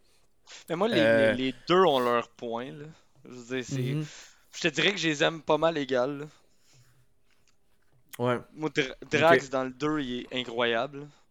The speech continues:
Speaker 1: C'est,
Speaker 2: C'est drôle, pour vrai,
Speaker 1: le,
Speaker 2: c'est
Speaker 1: Drax, c'est lui qui fait le film, là. C'est
Speaker 2: Ouais. L'humour.
Speaker 1: Il est... Il est... tellement drôle dans ce film-là, là,
Speaker 2: Ah.
Speaker 1: tellement innocent.
Speaker 2: Tu sais, quand il dit à, à Quill, il dit, euh, tu sais,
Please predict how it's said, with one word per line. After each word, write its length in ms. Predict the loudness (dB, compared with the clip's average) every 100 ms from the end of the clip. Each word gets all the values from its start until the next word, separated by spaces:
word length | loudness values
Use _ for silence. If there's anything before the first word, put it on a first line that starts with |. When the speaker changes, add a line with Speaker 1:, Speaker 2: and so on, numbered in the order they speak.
| _
Speaker 1:
C'est, 340 | -14 -8 -4
Speaker 2:
C'est 220 | 0 0
drôle, 320 | 0 2 2 2
pour 220 | 2 4
vrai, 240 | 4 2 4
Speaker 1:
le, 160 | 2 0 -16 _
Speaker 2:
c'est 180 | 0 4
Speaker 1:
Drax, 320 | 8 8 6 2
c'est 300 | -4 -2 -2
lui 180 | 0
qui 120 | -4 0
fait 120 | 0
le 100 | 0
film, 360 | 0 -2 -2
là. 140 | -8 -10 _ _ _ _
C'est 280 | -16 -6 2
Speaker 2:
Ouais. 340 | 4 4 2 -8 _ _ _ _
L'humour. 680 | -2 2 6 6 6 6 4
Speaker 1:
Il 60 | 2
est... 60 | -4 -16 _ _ _ -20 -20 _ -4
Il 60 | -4
est... 160 | -4 4
tellement 640 | 6 6 4 2 2 2
drôle 340 | 0 -2 -2
dans 140 | -4 -6
ce 180 | -8
film-là, 380 | -8 -8 -4 0
là, 180 | 0 0
Speaker 2:
Ah. 40 | 2
Speaker 1:
tellement 240 | 2 4
innocent. 600 | 0 0 0 0 0 -2
Speaker 2:
Tu 1000 | -6 -16 -20 -20 -20 -20 -20 -20 -20 -14
sais, 40 | 4
quand 240 | 4 4
il 80 | -2
dit 260 | -2 4 6
à, 240 | 8 8 6
à 180 | 2
Quill, 380 | -2 2 2 2
il 80 | -2
dit, 380 | -6 -6 0 4
euh, 320 | 6 6 4
tu 60 | 0
sais, 440 | 0 0 0 -2